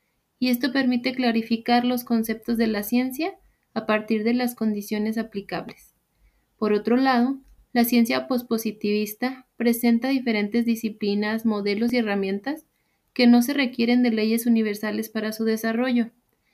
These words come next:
Existen factores que deben ser considerados y no pueden ser analizados de manera lógica. Entonces, la filosofía de las ciencias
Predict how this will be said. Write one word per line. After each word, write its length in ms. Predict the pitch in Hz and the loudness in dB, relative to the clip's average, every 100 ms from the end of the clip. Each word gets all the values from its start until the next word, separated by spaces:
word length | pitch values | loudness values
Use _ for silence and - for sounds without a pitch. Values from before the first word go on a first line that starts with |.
| _ _ | _ _
Existen 520 | - 226 233 233 254 247 | -4 0 -2 0 0 0
factores 800 | 240 233 - 233 240 285 294 _ _ | 0 -2 -2 0 2 -2 -4 _ _
que 140 | - 233 | 0 2
deben 300 | 226 247 247 | 4 2 2
ser 160 | 247 | 0
considerados 880 | 247 247 240 220 214 220 233 277 277 _ - | 0 0 2 0 0 0 0 -2 -6 _ -2
y 140 | 233 | 2
no 200 | 226 233 | 2 0
pueden 360 | 247 247 262 254 | 0 0 -2 -2
ser 160 | 254 | 0
analizados 640 | 254 240 208 202 220 233 247 | 2 2 2 -2 -2 0 2
de 80 | 226 | 0
manera 440 | 208 202 202 208 | 0 -2 -4 -2
lógica. 500 | 202 - - 240 - _ _ _ _ _ - _ _ _ _ _ _ | -4 -4 -10 -18 -20 _ _ _ _ _ -20 _ _ _ _ _ _
Entonces, 640 | - 269 277 302 277 269 254 | 10 12 12 10 10 8 10
la 140 | 247 | 8
filosofía 520 | 233 214 208 208 214 | 10 6 6 2 2
de 80 | 220 | 4
las 240 | 226 240 240 | 6 6 6
ciencias 560 | 247 226 226 220 226 | 4 4 2 0 -2